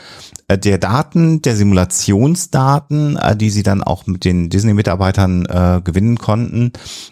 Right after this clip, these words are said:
und die sie durchgerechnet haben, aber nicht nur. Also die haben jetzt nicht mit Animationsleuten zusammengesessen, sondern sie haben sehr ausführlich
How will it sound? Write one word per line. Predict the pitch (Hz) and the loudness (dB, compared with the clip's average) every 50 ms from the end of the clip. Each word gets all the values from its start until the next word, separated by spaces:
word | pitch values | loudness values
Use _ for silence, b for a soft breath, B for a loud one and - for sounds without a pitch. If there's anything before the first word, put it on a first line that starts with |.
| B | B
und | 98 95 95 | -2 0 2
die | 95 | 2
sie | 90 85 | 0 2
durchgerechnet | 95 98 113 110 - 113 110 113 - 113 98 92 | 0 0 0 0 0 -2 -2 -2 0 -2 0 0
haben, | 90 90 90 92 - | 0 0 0 0 -2
aber | - - 87 90 | -2 0 0 0
nicht | 90 95 95 - - - | 0 0 -2 -4 -4 -2
nur. | 92 92 101 110 104 95 82 71 - | 0 2 2 4 4 2 2 0 -2
Also | 55 80 78 82 | -2 -2 -2 0
die | 85 85 | 0 2
haben | 85 92 98 | 2 2 2
jetzt | 101 90 - - | 2 0 0 -2
nicht | 92 107 107 - - | -2 -4 -4 -4 -6
mit | - - | -4 -2
Animationsleuten | - 98 95 85 82 87 - - 95 101 117 120 - - 92 92 101 101 - - 98 | 0 0 2 2 0 0 0 0 0 2 2 0 0 0 0 0 0 -2 -4 -6 -8
zusammengesessen, | - 95 92 90 95 98 98 95 98 95 92 - 92 | -6 -4 -2 -2 0 0 0 0 0 0 -2 -2 -4
sondern | 90 92 90 90 87 | -2 -2 0 0 0
sie | 90 87 | 0 0
haben | 85 87 85 | 0 0 0
sehr | 87 92 - - | 0 -2 0 -2
ausführlich | 101 98 - - - 101 101 104 104 98 - - | -2 -4 -4 -2 0 0 2 4 2 2 0 -4